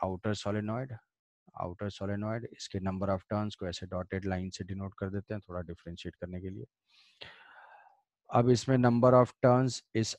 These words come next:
आउटर वाले को हमने ले लिया था क्या, आउटर को वन से डिनोट कर रहे थे, तो ये number of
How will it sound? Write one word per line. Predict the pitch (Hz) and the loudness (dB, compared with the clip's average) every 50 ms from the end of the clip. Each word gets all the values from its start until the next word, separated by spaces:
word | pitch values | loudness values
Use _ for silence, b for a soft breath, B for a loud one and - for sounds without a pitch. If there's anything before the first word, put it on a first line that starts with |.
| - | 2
आउटर | 98 98 104 104 101 - 113 113 | 2 2 2 0 0 0 2 2
वाले | 110 110 107 107 107 104 | 4 4 4 4 2 2
को | - 113 107 | 0 0 -2
हमने | 104 101 101 101 101 | -2 -2 -2 -2 -2
ले | 98 98 98 | -2 -2 -2
लिया | 95 98 98 98 | 0 0 0 0
था | 98 - 98 | 0 -2 -2
क्या, | 95 117 123 127 120 | 0 2 4 4 4
आउटर | - - 104 104 107 107 - 120 113 113 | 2 0 0 0 0 0 0 0 0 0
को | 113 113 107 | 0 -2 -2
वन | 104 110 113 113 | 0 0 0 0
से | - 123 | 0 -2
डिनोट | 113 117 117 120 117 110 | -2 0 0 -2 -2 0
कर | - 120 117 | 0 2 2
रहे | 120 117 | 2 2
थे, | 110 120 120 113 | 2 0 -2 -4
तो | - 104 | -4 -4
ये | 95 95 | -6 -4
number | 92 92 92 92 95 95 | -4 -6 -6 -6 -6 -6
of | 95 90 | -6 -6